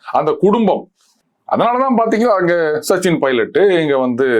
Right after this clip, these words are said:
ஜோதிராதித்ய சிந்தியா, இப்படி எல்லாரையும் கட்டம் கட்டி, கட்டம் கட்டி அவங்க இப்போ அவர் பாவம் சச்சின் பைலட் அங்கேயே மாட்டிக்கினாரு, அவர் சிந்தியா வெளில வந்துட்டாரு.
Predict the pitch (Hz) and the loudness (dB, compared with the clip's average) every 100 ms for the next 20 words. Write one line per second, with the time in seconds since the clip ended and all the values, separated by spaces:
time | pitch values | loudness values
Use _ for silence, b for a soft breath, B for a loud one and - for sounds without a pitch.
0 | 104 95 92 90 92 110 156 139 113 98 | 2 2 2 2 2 0 0 2 0 -2
1 | 95 92 - 92 85 131 226 202 185 160 | -4 -4 -4 -6 -2 0 2 0 -2 0
2 | 147 175 160 147 151 120 104 104 120 117 | 0 -2 -2 -4 -4 -4 -4 -6 -4 -6
3 | 107 226 214 302 311 240 202 - - 117 | -2 0 0 0 -2 -2 -4 -6 -4 0
4 | 180 170 170 185 147 156 165 151 147 139 | 0 0 -2 -2 -4 -4 -2 0 0 -2
5 | 147 135 135 135 107 87 110 - B B | -2 -2 -2 -2 -2 -2 -2 -6 B B
6 | B 220 220 208 208 190 170 156 156 131 | B 0 2 2 2 2 2 2 0 0
7 | 110 - 85 | -2 -2 -4